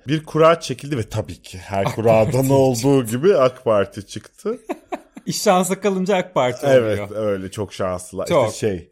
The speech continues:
Speaker 1: İsmail Ağa'dan ayırdı o aldılar ya, o burada yarıyor işte.
Speaker 2: Tam olarak bütün
Speaker 1: A-
Speaker 2: kuralarda işe yarıyor.
Speaker 1: Halbuki Ardahan İzmir'e o kadar yakın da değil ama
Speaker 2: <laughs>
Speaker 1: neyse artık bazı alışkanlıklar, e, şey yapıyor, hızlı ilerliyor teknoloji çağında.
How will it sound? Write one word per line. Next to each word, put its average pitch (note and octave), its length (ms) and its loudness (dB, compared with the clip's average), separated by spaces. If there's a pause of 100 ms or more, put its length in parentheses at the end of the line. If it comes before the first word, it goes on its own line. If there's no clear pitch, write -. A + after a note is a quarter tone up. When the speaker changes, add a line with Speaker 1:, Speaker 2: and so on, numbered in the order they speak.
Speaker 1:
İsmail G#2+ 500 0
Ağa'dan G#2 180 -2
ayırdı G#2 280 -2
o G#2 40 4
aldılar G#2 480 0
ya, B2+ 120 2
o F#2+ 120 0
burada F2+ 220 -6
yarıyor E2 380 -6
işte. - 320 -14 (120)
Speaker 2:
Tam C#3+ 220 -2
olarak A2+ 480 -2
bütün A3+ 200 -4
Speaker 1:
A- C3+ 60 -4
Speaker 2:
kuralarda A#2+ 600 0
işe B2 240 -6
yarıyor. G2 360 -4
Speaker 1:
Halbuki D#3+ 440 -2
Ardahan C3+ 680 0
İzmir'e A#2+ 360 -4
o A#2 100 0
kadar A#2 300 0
yakın A2 320 -6
da F2 160 -6
değil G2 240 -6
ama E3+ 180 -10 (240)
Speaker 2:
<laughs> - 240 -10
Speaker 1:
neyse F2 400 -8
artık F#2+ 420 -2 (280)
bazı F#2+ 320 2
alışkanlıklar, F#2 920 -4 (320)
e, - 40 -16
şey - 180 -6
yapıyor, D#2+ 380 -8 (100)
hızlı F2+ 400 -6
ilerliyor E2 500 0
teknoloji E2+ 480 -6
çağında. D#2+ 440 -4